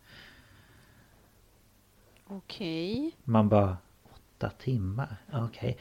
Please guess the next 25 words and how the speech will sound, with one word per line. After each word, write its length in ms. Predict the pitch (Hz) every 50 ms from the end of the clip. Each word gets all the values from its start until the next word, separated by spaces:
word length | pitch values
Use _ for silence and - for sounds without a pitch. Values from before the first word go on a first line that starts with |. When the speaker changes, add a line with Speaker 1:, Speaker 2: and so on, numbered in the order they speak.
| - -
Speaker 2:
Och 220 | - - - 123
sen 340 | - - - 143 - 180 196 - -
så 140 | - - -
tog 220 | - - 120 107
det 120 | - 120 123
ytterligare 540 | 127 123 - - - - - 127 123 120 -
åtta 340 | - 131 - - - - 123
timmar 580 | - - - 113 101 95 95 95 95 92 113 -
att 160 | - - -
sätta 260 | - 104 - - - 107
igång 420 | 101 - 107 98 98 98 98 - -
ett 140 | - - -
sök- 360 | - - 107 110 - - -
och 160 | - - -
räddningsoperation. 1400 | 117 113 - - - 110 113 - - - - - - - - - _ - - - - - 98 - - 67 - - - - - - - - - - - - - - - - - - - - - - - - - - -
Speaker 1:
Men 180 | 208 202 208
skojar 580 | - - - - 254 247 - - - 240 320 349
du? 100 | 269 - - - -
Speaker 2:
Ja, 360 | 117 117 123 127 135 131 123 113 123
man 280 | 123 123 120 117 113
bara, 380 | 110 110 107 101 101 101 98 92 - - -
"Men 180 | - 117 110 107
hallå, 360 | 117 120 107 107 104 98 98 110
är 80 | 110 110
ni, 460 | 104 104 104 104 104 101 98 92 90